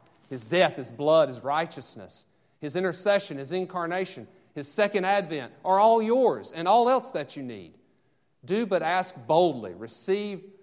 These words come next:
gratefully, wait patiently, hope trustfully,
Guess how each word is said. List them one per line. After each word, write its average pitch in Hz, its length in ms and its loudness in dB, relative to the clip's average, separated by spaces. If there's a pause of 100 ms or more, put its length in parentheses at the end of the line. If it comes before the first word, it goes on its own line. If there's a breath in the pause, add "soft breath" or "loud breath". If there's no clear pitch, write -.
(200)
gratefully, 143 640 -4
wait 160 360 -6
patiently, 180 680 -10
hope 196 340 -6
trustfully, 131 680 -8